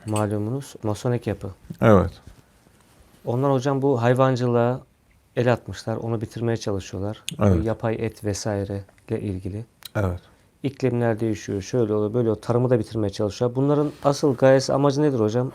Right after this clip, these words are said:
Speaker 1: Neye hazırlıyorlar bu dünyamızı?
Speaker 2: Yani bunların iyi bir gayesi yok hiçbir zaman.
Speaker 1: Yok,
Speaker 2: Onu
Speaker 1: evet.
Speaker 2: bilmek lazım.
Speaker 1: Evet.
Speaker 2: Daha önce bir rüya anlatmıştık size bu pandemi hakkında. Hatırlarsanız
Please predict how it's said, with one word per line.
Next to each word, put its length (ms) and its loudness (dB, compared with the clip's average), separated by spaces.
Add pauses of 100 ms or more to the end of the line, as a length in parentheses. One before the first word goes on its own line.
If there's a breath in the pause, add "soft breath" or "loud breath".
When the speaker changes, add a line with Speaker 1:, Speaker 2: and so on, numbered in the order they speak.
(120)
Speaker 1:
Neye 180 6
hazırlıyorlar 640 0
bu 120 -6 (160)
dünyamızı? 540 -4 (400)
Speaker 2:
Yani 160 2
bunların 400 8
iyi 160 4
bir 60 8
gayesi 420 8
yok 120 2
hiçbir 200 -2
zaman. 240 -2 (160)
Speaker 1:
Yok, 300 -4
Speaker 2:
Onu 100 -2
Speaker 1:
evet. 120 -4
Speaker 2:
bilmek 340 -2
lazım. 280 -10
Speaker 1:
Evet. 80 -4
Speaker 2:
Daha 200 10
önce 280 4
bir 120 6
rüya 220 8
anlatmıştık 680 0
size 360 -6
bu 120 0
pandemi 380 0
hakkında. 640 -4
Hatırlarsanız 840 0